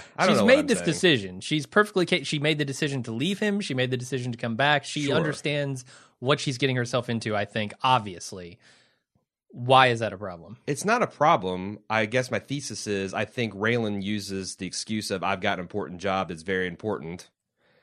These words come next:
Speaker 1: for, "I'm not even gonna show the bare minimum requirements as a human being to show that I care for you or my family."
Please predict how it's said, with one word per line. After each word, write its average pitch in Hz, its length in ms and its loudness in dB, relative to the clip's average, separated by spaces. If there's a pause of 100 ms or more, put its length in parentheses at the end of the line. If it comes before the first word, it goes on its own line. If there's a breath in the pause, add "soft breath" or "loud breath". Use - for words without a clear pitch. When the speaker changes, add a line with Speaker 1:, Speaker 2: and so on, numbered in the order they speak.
(200)
Speaker 1:
for, 98 720 0 (140)
"I'm 110 200 0
not 110 160 0
even 104 200 -2
gonna 98 180 -4
show 101 340 -2
the 95 120 -6
bare 98 260 2
minimum 92 720 -4 (1000)
requirements 107 720 0
as 92 160 -6
a 92 40 -8
human 98 360 -6
being 98 220 -4
to 87 40 -10
show 98 220 -4
that 90 100 -6
I 82 80 -6
care 101 300 -4
for - 160 -14
you 90 200 -6
or 87 80 -6
my 80 140 -10
family." 76 540 -8